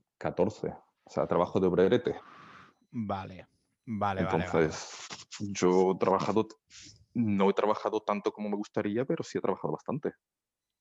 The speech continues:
Speaker 2: Vale. ¿Y crees que este rollo de, claro, si llevas currando desde los doce, pues todo eso,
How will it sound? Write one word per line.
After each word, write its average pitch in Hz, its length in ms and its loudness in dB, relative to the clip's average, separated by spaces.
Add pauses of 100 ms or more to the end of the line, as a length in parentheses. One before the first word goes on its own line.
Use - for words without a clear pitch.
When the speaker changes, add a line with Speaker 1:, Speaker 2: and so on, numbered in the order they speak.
(240)
Speaker 2:
Vale. 113 380 -2 (580)
¿Y 131 500 0 (300)
crees 147 280 2
que 156 120 -2
este 135 360 0
rollo 135 320 -2
de, 101 720 -2 (460)
claro, 107 220 -6
si 92 80 -14
llevas 95 200 -10
currando 107 380 -4
desde 107 160 -4
los 107 140 -2
doce, 120 220 -2
pues - 380 -12 (760)
todo 135 280 2
eso, 139 400 0